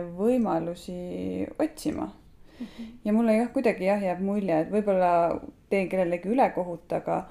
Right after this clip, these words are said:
Speaker 1: aga tundub, et, et, äh,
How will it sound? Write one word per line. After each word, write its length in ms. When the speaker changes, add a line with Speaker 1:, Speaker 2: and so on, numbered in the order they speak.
Speaker 1:
aga 160
tundub, 440
et, 320
et, 1300
äh, 720